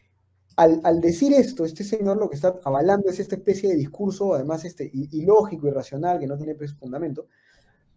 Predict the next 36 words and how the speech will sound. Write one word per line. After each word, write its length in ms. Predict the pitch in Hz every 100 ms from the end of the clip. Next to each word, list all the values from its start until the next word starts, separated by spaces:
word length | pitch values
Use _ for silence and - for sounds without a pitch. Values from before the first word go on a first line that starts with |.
| _ _ -
Y 180 | 262 277
eso, 240 | 285 254
pues, 160 | 254 247
se 80 |
lo 140 | 240 202
creen 320 | 208 208 208
muchos, 520 | 196 269 247 143 135
este, 380 | 123 - 117 -
querido 220 | 139 175
Alfonso, 400 | 165 208 147 120
muchos, 520 | 135 185 254 233 180
muchos 280 | 180 196 202
profesores 500 | 180 151 143 185 180
académicos 460 | 170 147 160 170 175
de 60 |
la 40 | 147
Universidad 240 | 139 147
San 140 | 147 143
Marcos, 340 | 151 156 139
de 60 | 127
la 40 |
Universidad 180 | 131 143
Catuta, 400 | 151 151 143 139 _ _
gente 400 | - 165 165 170
con 80 | 147
la 100 | 131
que 120 | 143
uno 100 | 147
escucha 500 | 147 165 165 156 151 _ _ _ -
en 160 | 139 143
foros 480 | - 165 175 165 -
que 80 | 143
se 100 | 143
dan 120 | 156
en 100 | 151
provincias, 580 | 139 151 160 151 170